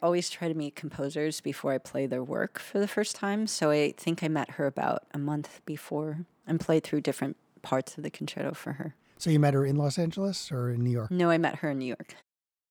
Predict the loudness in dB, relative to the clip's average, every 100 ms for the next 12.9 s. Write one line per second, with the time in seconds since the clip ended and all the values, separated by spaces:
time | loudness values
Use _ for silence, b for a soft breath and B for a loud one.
0 | 0 4 6 6 6 6 6 4 2 2
1 | 4 4 4 6 6 6 4 2 0 2
2 | 2 2 0 0 0 -2 0 2 4 4
3 | 4 0 -4 -6 0 2 4 2 -2 B
4 | B B B -4 2 4 2 0 -4 2
5 | 2 2 2 6 6 4 2 0 2 4
6 | 2 0 b b b b 0 2 0 -2
7 | 0 2 2 0 0 2 2 4 2 0
8 | -8 b b b -2 -2 -2 0 2 2
9 | 0 -2 0 4 4 4 2 2 2 2
10 | 0 -4 -2 4 6 6 4 0 -4 -4
11 | -4 -2 -2 -2 -2 -2 0 -4 -4 -6
12 | -8 -2 0 2 0 -2 -4 -4